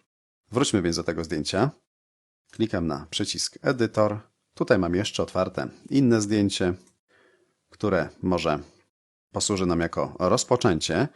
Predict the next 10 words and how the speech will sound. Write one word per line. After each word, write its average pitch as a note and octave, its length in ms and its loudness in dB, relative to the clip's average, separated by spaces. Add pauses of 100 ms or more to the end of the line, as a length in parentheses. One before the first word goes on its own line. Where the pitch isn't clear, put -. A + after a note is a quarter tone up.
(280)
Jeżeli E3 240 4
mamy A#2 420 6
jakieś G#2+ 240 -2
delikatne A2+ 500 2
przebarwienie, F#2+ 520 2
tak F2+ 140 -8
jak F2+ 120 -4
w - 80 -20
tym B2+ 160 2
przypadku, F2+ 640 -2